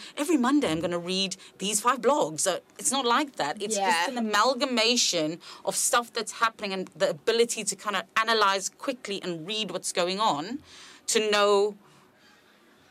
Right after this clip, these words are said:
Speaker 1: what's right or what people shouldn't be doing, or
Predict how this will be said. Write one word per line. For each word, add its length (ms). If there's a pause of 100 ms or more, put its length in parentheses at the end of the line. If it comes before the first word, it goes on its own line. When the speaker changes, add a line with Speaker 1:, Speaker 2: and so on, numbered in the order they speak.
(520)
Speaker 1:
what's 280
right 400 (100)
or 260
what 380
people 280
shouldn't 380
be 100
doing, 380
or 260